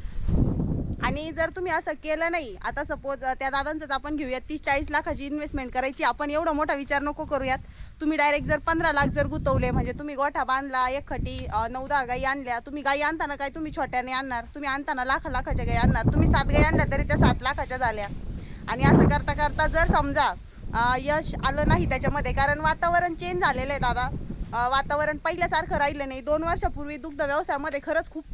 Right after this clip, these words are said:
छान म्हणजे, अ, हे होतं पुढं जाण्याचं, त्याच्यामध्ये आपण प्रगती करू शकत होतो. कारण एक दोन वर्षापूर्वीच आमचाच स्वतःचा, अ, मस्त छान असा गोठा होता. गाई आम्ही हळूहळू काही कारणास्तव कमी केल्या, आता परत आम्ही हळूहळू वाढवणार आहे,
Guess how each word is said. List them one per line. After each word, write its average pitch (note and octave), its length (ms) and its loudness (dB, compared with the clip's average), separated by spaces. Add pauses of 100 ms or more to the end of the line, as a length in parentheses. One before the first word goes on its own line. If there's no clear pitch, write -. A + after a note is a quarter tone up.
छान C#4+ 220 2
म्हणजे, C4+ 420 -4
अ, A#3+ 420 0
हे C4 120 -2
होतं C#4 340 -2 (880)
पुढं F#4+ 180 4
जाण्याचं, C#4+ 680 -2
त्याच्यामध्ये C#4+ 380 -2
आपण C4+ 180 -4
प्रगती D#4+ 380 -2
करू - 200 -4
शकत C#4 280 -8
होतो. B3+ 160 -8
कारण C#4 260 -2
एक C4+ 220 -10
दोन E4 160 -2
वर्षापूर्वीच E4 640 -2 (100)
आमचाच D#4+ 420 -2
स्वतःचा, C#4+ 500 -2
अ, A#3 240 -4
मस्त D4 240 -8 (120)
छान C4+ 160 -4
असा C#4+ 160 -4
गोठा D4 260 -2
होता. C#4 260 -4 (400)
गाई C4+ 120 2
आम्ही D#4+ 220 2
हळूहळू C#4+ 280 2
काही D4 160 -4
कारणास्तव C#4 480 -2
कमी D4 240 -2
केल्या, C#4 260 0
आता C4+ 120 0
परत D4 280 0
आम्ही D#4 180 2
हळूहळू C#4 320 0
वाढवणार D4 500 2
आहे, A#3+ 100 -6